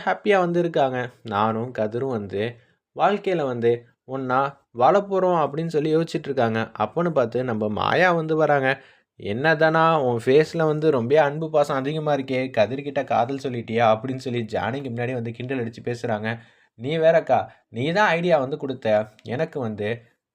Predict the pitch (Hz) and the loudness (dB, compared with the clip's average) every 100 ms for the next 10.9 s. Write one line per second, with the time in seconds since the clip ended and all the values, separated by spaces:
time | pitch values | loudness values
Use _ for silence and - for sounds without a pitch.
0 | - 165 214 185 143 139 139 156 170 131 | -6 -2 -2 -2 -4 -4 -4 -4 -4 -4
1 | 113 110 117 - - 95 107 156 143 107 | -2 -2 -4 -8 -12 -8 0 2 2 -2
2 | 101 117 120 135 147 120 104 95 131 151 | -6 -6 -4 -6 -6 -6 -6 -4 -2 2
3 | 123 120 110 104 110 113 _ _ - 185 | 2 2 -2 0 0 -2 _ _ -6 -4
4 | 202 170 135 135 - 123 151 139 127 120 | -2 -2 -4 -8 -12 -8 -2 0 2 0
5 | 120 147 135 104 101 110 113 - 98 120 | -4 -4 -2 -2 -2 -4 -6 -10 -6 -2
6 | 127 127 104 - 107 104 - _ _ _ | -2 0 -2 -2 -2 -2 -4 _ _ _
7 | 190 208 - 135 131 107 101 165 185 180 | -10 -8 -2 0 0 -2 -2 -2 -2 -2
8 | 180 170 147 131 110 117 117 _ _ - | -2 -2 -2 -2 0 -2 -6 _ _ -6
9 | 139 180 175 139 113 117 135 113 104 107 | -2 -2 -4 -6 -6 -2 0 -2 -4 -6
10 | 117 117 123 147 156 147 135 131 113 | -8 -10 -8 -4 -4 -4 -4 -4 -4